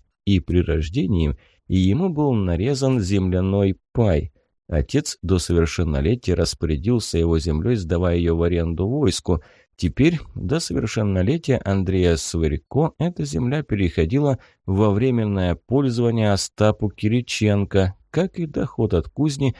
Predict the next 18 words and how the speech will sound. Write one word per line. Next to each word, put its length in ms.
самостоятельно 1000
построенной 1000
отцом 640
мальчишки. 920
Сестра 600
через 320
несколько 440
лет 260
вышла 380
замуж 600
и 240
уехала 520
к 160
мужу 420
в 80
далёкую 600
предгорную 880
станицу. 800